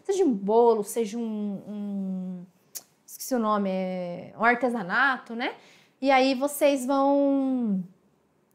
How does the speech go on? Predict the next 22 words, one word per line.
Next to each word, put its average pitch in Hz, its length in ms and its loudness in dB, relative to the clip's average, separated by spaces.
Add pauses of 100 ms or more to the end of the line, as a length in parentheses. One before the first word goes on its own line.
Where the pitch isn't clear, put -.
(140)
vocês 220 320 0
vão 247 160 2
fazendo 269 640 0
ali 262 260 0
o, 254 880 0 (280)
o 294 100 0
passo 285 300 2
a - 20 4
passo, 185 540 -2
tá? 208 280 2
Vocês 214 260 -2
vão 262 220 4
ve-, 240 380 0
ouvindo 269 540 2
e 403 80 8
vendo 349 160 -2
o - 20 -10
que 403 60 0
a 392 40 -4
pessoa 370 200 -8
tá 381 80 -6
fazendo. 320 420 0